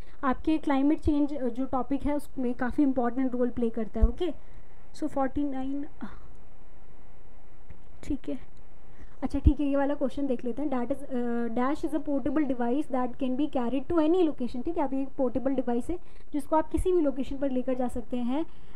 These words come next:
And operated by anyone with minimal training, it uses Internet of Things technology to connect with the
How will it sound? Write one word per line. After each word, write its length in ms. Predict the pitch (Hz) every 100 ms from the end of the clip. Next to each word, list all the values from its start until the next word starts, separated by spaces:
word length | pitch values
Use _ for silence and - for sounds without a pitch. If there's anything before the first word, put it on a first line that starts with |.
| -
And 140 | 269
operated 540 | 269 262 294 294 285 330
by 240 | 277 277 285
anyone 540 | 254 269 269 302 254
with 340 | 247 - 262
minimal 320 | 254 277 311 302
training, 360 | 269 240 247 240 - - -
it 140 | 294 294
uses 320 | 302 320 320 294
Internet 340 | 247 254 254
of 120 | 247 262 -
Things 260 | 302 294
technology 580 | 302 277 262 262 277 311 294 302
to 140 | 370 - - - - - - 311
connect 520 | 294 302 330 381 - 285
with 140 | 254
the 160 | 277